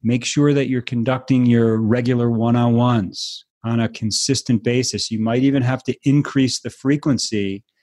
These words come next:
if your organization is working virtually right now.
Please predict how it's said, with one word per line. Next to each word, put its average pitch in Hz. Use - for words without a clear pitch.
if 113
your 113
organization 113
is 101
working 110
virtually 120
right 90
now. 87